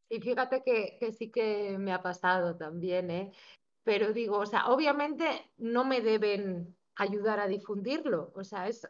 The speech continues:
completamente obvio. Entonces, por ese lado, intento como tomármelo yo también más relax, pero ni en el, o sea, ni darle un like a la publicación se me hace raro. <laughs>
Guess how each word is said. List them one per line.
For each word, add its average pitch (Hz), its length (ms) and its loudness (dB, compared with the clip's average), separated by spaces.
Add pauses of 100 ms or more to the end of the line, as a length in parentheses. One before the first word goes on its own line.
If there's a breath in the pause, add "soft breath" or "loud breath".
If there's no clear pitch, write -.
(100)
completamente 220 840 0
obvio. 214 240 4
Entonces, 220 320 2
por 277 180 6
ese 277 220 4
lado, 262 400 8
intento 226 460 0
como 208 800 4
tomármelo 208 600 2
yo 196 160 -2
también 196 360 -2
más 190 280 0 (140)
relax, 180 580 -2 (200)
pero 202 640 4
ni 226 360 -2
en 220 120 2
el, 208 400 0
o 208 120 0
sea, 208 380 2
ni 226 180 0
darle 269 300 4
un 285 160 2
like 269 320 8
a 262 40 8
la 247 160 6
publicación 240 880 2 (140)
se - 180 -4
me 196 100 -2
hace 214 180 -2
raro. 175 440 0 (300 loud breath)
<laughs> 233 720 2